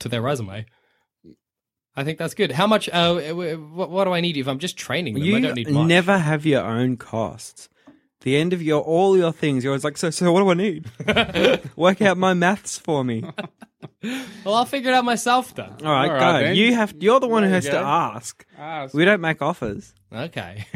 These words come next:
Speaker 1: <laughs> You're not
Speaker 3: That's a
Speaker 1: offering
Speaker 3: good, good idea.
Speaker 1: You're not buying the business off me
Speaker 3: Yeah.
Speaker 1: for nothing. Yeah, all right. All right. So if it's just a course in spooking,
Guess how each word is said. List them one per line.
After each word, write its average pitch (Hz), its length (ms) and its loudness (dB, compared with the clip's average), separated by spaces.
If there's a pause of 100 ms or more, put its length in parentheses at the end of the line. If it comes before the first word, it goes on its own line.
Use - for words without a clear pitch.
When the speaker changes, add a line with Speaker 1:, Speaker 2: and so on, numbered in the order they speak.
Speaker 1:
<laughs> 196 220 0
You're 214 140 -2
not 202 140 -4
Speaker 3:
That's 277 240 0
a 392 60 0
Speaker 1:
offering 359 260 0
Speaker 3:
good, 254 100 0
good 349 140 4
idea. 175 420 2
Speaker 1:
You're 190 100 0
not 262 200 0
buying 165 420 2
the 135 100 -2
business 123 440 -6
off 117 200 -6
me 117 100 -8
Speaker 3:
Yeah. 135 240 -10
Speaker 1:
for 135 120 2
nothing. 123 480 -4
Yeah, 147 160 0
all 165 120 2
right. 110 120 -2
All 185 140 2
right. 139 220 0
So 202 280 2 (1000)
if 170 160 -4
it's - 180 -4
just 262 300 0
a 277 60 0
course 208 420 2
in 180 80 0
spooking, 135 680 -4